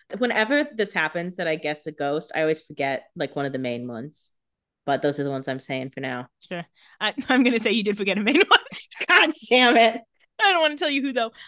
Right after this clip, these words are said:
Speaker 1: Wait, let me guess a couple more. Michael or Esther. I don't think it's them. Jenna.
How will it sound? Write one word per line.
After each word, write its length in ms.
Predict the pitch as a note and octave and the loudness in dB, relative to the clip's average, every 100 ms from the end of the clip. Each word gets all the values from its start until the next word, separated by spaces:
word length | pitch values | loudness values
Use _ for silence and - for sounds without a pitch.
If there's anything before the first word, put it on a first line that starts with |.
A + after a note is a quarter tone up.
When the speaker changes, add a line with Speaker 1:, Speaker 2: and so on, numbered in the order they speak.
| _ - | _ 2
Speaker 1:
Wait, 240 | C4 A#3 | 6 8
let 100 | A3+ | 8
me 100 | B3 | 6
guess 260 | A3+ A#3 A#3 | 6 2 2
a 40 | |
couple 300 | A3+ G3+ G3 | -2 0 0
more. 280 | F3+ D3+ D#3+ - _ _ _ _ _ _ _ G3 | -2 -4 -8 -14 _ _ _ _ _ _ _ 0
Michael 320 | F#3+ F#3+ F#3+ | 0 4 4
or 40 | |
Esther. 640 | F3 F3 - F3+ E3+ E3+ - | 6 4 0 0 2 2 2
I 60 | |
don't 180 | F3 C3 | -2 -4
think 120 | C3 | -8
it's 140 | C3 - | -12 -8
them. 260 | C3+ C3+ - _ _ _ _ _ | -6 -6 -12 _ _ _ _ _
Jenna. 600 | F#3 F3+ F3+ F#3+ G#3 | 2 4 4 2 0